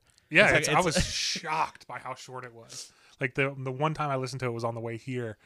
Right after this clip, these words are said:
Speaker 1: um, 'cause we submit our songs, like, literally, like, two hours ago <laughs> for Song of the Show,
Speaker 2: Yeah.
Speaker 1: like, as, as per usual. Um, and I fucking love it, dude. Like, I was shocked by how much, and I was pissed when it was over. Um, but then the, another Origami Angel played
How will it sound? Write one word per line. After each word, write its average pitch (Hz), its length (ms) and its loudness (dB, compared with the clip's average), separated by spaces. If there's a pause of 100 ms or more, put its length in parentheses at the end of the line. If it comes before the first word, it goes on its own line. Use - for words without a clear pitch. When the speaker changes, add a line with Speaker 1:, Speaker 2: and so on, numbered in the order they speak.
(360)
Speaker 1:
um, 127 220 -2
'cause 123 160 -6
we 123 100 -4
submit 123 300 -4
our 113 80 -4
songs, 113 420 -8
like, 113 220 -12 (280)
literally, 120 520 -8
like, 113 160 -12
two 120 160 -6
hours 110 240 -8
ago 117 160 -10
<laughs> - 20 -6
for - 160 -6
Song 123 220 -6
of 120 40 -8
the 117 60 -8
Show, - 300 -2
Speaker 2:
Yeah. 135 160 0
Speaker 1:
like, 127 160 -2
as, 135 280 -2
as 131 220 -2
per - 160 -8
usual. 120 460 -8 (420)
Um, 127 300 -2
and 120 100 -2
I 165 80 2
fucking 147 360 -6 (100)
love 131 420 -4
it, 107 140 -10
dude. 113 280 -12
Like, 139 180 -6
I 156 60 0
was 151 160 0
shocked - 460 -6
by 123 100 -4
how 123 120 -6
much, 127 140 -12
and 139 100 -4
I 147 80 0
was 147 140 -2
pissed - 300 -4
when 151 120 -6
it 143 40 -6
was 131 140 -10
over. 139 300 -8 (420)
Um, 127 320 -4
but 131 120 -6
then 147 140 -2
the, 139 360 -6
another 139 240 -2
Origami 123 480 -4
Angel 123 180 -10
played 120 240 -12